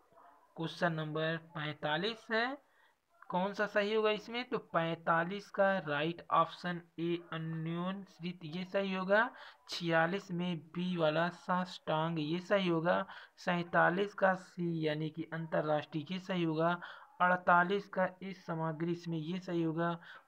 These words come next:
और उनचास का ए, अनन्य, ये सही होगा।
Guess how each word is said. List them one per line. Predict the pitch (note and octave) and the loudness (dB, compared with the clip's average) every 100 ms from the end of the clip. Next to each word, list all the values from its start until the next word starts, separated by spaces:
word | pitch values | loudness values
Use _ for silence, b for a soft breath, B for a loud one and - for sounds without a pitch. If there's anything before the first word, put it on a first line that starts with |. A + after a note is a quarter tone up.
| - | -6
और | E3+ | -2
उनचास | E3 E3+ E3 F3 F3 F#3 - | -2 -2 -4 0 0 0 -4
का | F3 E3+ E3 F3 | -4 -4 -4 -6
ए, | E3+ E3+ | -6 -4
अनन्य, | D#3+ D#3+ E3+ D#3+ | -6 -4 -2 -4
ये | D3 F#3 | -4 -4
सही | G3 E3+ D#3+ | -4 -2 0
होगा। | D3 E3+ G#3+ | 0 0 -2